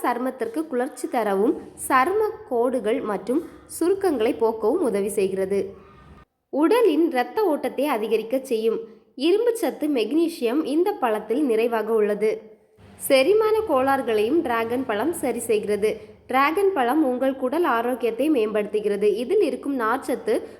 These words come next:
மலச்சிக்கல் பிரச்சனை, செரிமான கோளாறு உள்ளவர்களுக்கு கை கொடுக்கும். இதயத்திற்கும் சிறந்த ஆற்றலை அளிக்கிறது. மேலும் வயிறு, குடல் மற்றும் உணவு குழாய் பிரச்சனைகளையும் சரி செய்ய உதவுகிறது.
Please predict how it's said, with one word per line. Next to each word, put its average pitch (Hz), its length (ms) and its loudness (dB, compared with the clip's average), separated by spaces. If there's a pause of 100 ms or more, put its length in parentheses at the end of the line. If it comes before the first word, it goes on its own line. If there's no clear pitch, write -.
(220)
மலச்சிக்கல் 330 680 0
பிரச்சனை, 233 380 -2 (100)
செரிமான 349 560 2
கோளாறு 240 460 2
உள்ளவர்களுக்கு 214 600 0 (380)
கை 247 100 2 (140)
கொடுக்கும். 220 380 0 (840)
இதயத்திற்கும் 330 680 2 (120)
சிறந்த 285 320 -2 (120)
ஆற்றலை 240 460 0
அளிக்கிறது. 208 440 -2 (140)
மேலும் 240 320 2 (100)
வயிறு, 226 360 2 (120)
குடல் 277 360 -2
மற்றும் 277 260 -2 (420)
உணவு 370 240 2 (140)
குழாய் 269 300 0
பிரச்சனைகளையும் 240 800 0
சரி 233 260 -2
செய்ய 226 160 2 (100)
உதவுகிறது. 202 520 -2